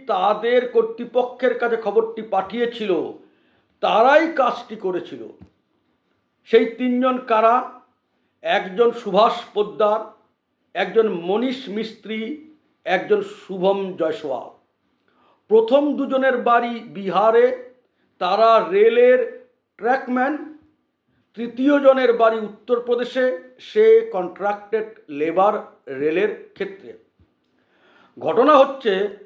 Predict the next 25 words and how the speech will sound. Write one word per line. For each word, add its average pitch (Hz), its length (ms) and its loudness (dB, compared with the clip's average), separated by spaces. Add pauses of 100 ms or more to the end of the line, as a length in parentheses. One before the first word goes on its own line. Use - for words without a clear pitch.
(240)
তারা 214 480 2
যখন 269 400 0
রেল 240 280 2
কর্তৃপক্ষের 247 840 -4
কাছে 233 180 -4
খবরটি 220 520 -2
পাঠায় 208 680 0 (640)
সকাল 220 480 2 (160)
পাঁচটা 208 380 -8 (180)
তিরিশ 269 320 -6
মিনিটে, 131 380 -14 (1000)
তারপর 208 340 2
তারা 202 300 2
বলে 202 560 2
যে, 165 60 -6
"আমরা 196 480 -2
এগুলো 202 440 -2
ঠিক 196 140 -16 (140)
করে 175 220 -4
নিচ্ছি 175 360 -10
আবার।" - 480 -16 (880)
পুলিশ 285 400 6
যখন 277 340 0
তদন্তে 240 500 0
নামে, 196 440 -4